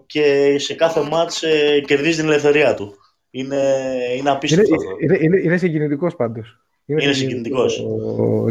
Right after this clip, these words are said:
Speaker 2: Jenkins. Ε, όπως συγκινη-, συγκινητικός, συγκινητικός, ε, το-, τον αγαπάς, είναι ερωτεύσιμος, είναι ο Μακίσικ, ας πούμε.
Speaker 1: Κοίταξε, ο Μακίσικ, καταλαβαίνω όλοι ότι έχετε πάθει έρωτα με τον Μακίσικ,
Speaker 2: Ε,
Speaker 1: είναι,
Speaker 2: ε,
Speaker 1: έχει αυτό το
Speaker 2: εντάξει.
Speaker 1: αλέγκρο, έχει αυτή την έκρηξη,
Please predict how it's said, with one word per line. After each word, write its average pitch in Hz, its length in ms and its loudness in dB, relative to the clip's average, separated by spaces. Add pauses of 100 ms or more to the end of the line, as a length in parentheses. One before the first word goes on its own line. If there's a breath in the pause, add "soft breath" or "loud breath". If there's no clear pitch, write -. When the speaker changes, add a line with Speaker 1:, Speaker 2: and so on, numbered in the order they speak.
Speaker 2:
Jenkins. 113 360 2 (520 loud breath)
Ε, 131 760 4
όπως 180 240 2 (140)
συγκινη-, 156 520 0
συγκινητικός, 160 720 0 (120)
συγκινητικός, 160 720 2
ε, - 60 -20 (920)
το-, 175 220 -10
τον 180 160 2
αγαπάς, 175 480 2
είναι 180 100 -2
ερωτεύσιμος, 165 640 -2
είναι 233 100 -10
ο - 20 -8
Μακίσικ, 175 520 -4
ας 117 120 -14
πούμε. 113 300 -18 (1300 loud breath)
Speaker 1:
Κοίταξε, 170 380 -2
ο 113 160 -2
Μακίσικ, 127 540 -8
καταλαβαίνω 131 580 0
όλοι 156 180 0
ότι 127 340 0
έχετε 131 260 -4
πάθει 135 260 0
έρωτα 120 260 0
με 98 80 -10
τον 101 100 -8
Μακίσικ, 131 520 -6
Speaker 2:
Ε, 139 40 0
Speaker 1:
είναι, 131 200 -4
Speaker 2:
ε, 113 420 -2
Speaker 1:
έχει 147 160 2
αυτό 175 140 0
το 233 40 2
Speaker 2:
εντάξει. 120 180 4
Speaker 1:
αλέγκρο, 143 440 2
έχει 147 240 2
αυτή 127 220 -2
την 127 200 -6
έκρηξη, 123 640 -2